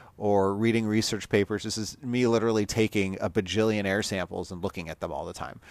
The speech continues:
So that's what this, that, that's where this is coming from. All right. Um, so they asked why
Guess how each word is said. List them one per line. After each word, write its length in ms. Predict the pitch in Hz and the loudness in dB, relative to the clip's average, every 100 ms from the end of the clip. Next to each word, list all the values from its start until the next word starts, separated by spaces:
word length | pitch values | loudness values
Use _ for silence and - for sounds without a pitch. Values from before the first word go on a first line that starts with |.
| - - | -20 -18
So 280 | - - 104 | -4 2 4
that's 220 | 104 107 | 6 4
what 120 | 120 104 | 2 -2
this, 260 | 104 - | -2 -4
that, 240 | - 107 104 | 0 2 6
that's 220 | 117 - | 6 6
where 80 | 139 | 2
this 160 | 123 | 2
is 100 | 110 | 0
coming 280 | - 95 87 | 0 0 -2
from. 180 | - 55 | -6 -6
All 80 | - | -2
right. 240 | 85 90 - _ - - - - | 2 2 0 _ -18 -16 -16 2
Um, 680 | 113 113 110 110 107 107 107 _ _ - - - | 8 12 12 8 4 -4 -6 _ _ -20 -16 -8
so 760 | - 131 123 123 123 117 - _ - | 4 10 10 10 10 6 0 _ 0
they 200 | 127 131 | 10 12
asked 220 | 131 - | 12 12
why 320 | 123 117 113 | 12 12 12